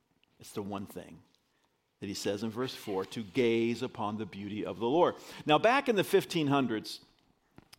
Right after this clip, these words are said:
the Church of England, um,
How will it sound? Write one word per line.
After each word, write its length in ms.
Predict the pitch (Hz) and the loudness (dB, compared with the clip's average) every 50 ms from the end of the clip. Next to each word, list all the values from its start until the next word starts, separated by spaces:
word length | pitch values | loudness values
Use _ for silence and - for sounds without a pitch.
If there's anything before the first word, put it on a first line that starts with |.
| _ | _
the 100 | - 123 | -4 -4
Church 360 | 123 - - - 220 214 - | -4 -2 0 0 0 0 0
of 200 | 160 127 123 135 | -2 -2 -2 -2
England, 500 | 135 139 147 143 120 104 95 95 101 110 - - - - - - - _ _ - | 0 0 0 0 -2 -2 -4 -4 -6 -6 -8 -10 -18 -20 -20 -20 -20 _ _ 2
um, 440 | - 131 127 123 120 117 120 113 | 4 6 6 6 4 2 0 0